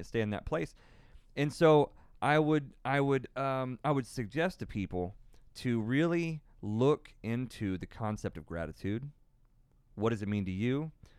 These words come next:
Do some reading on it, um, and we can talk more on that. Um, you know, but there's lots of resources out there for gratitude. And then, and then faith.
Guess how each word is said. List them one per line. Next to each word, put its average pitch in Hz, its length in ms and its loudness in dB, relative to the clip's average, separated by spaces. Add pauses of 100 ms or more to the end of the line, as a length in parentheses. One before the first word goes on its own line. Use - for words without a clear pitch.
(120)
Do 131 120 -2
some 107 220 -6
reading 123 340 -2
on 131 180 0
it, 147 140 -6 (500)
um, 101 500 0
and 95 140 -4
we 127 80 -2
can 120 120 -8
talk 120 200 -4
more 107 240 0
on 104 200 0
that. 104 240 -2 (460)
Um, 87 500 -2 (400)
you 104 120 -2
know, 92 120 0
but - 160 -10 (100)
there's 90 320 -4 (100)
lots 147 200 -8
of 95 80 -6
resources 90 400 -6
out 82 120 -4
there 78 80 -6
for 76 80 -14
gratitude. 87 480 -6 (400)
And 165 160 0
then, 170 180 0
and 143 160 -2
then 131 120 -2
faith. 113 560 -4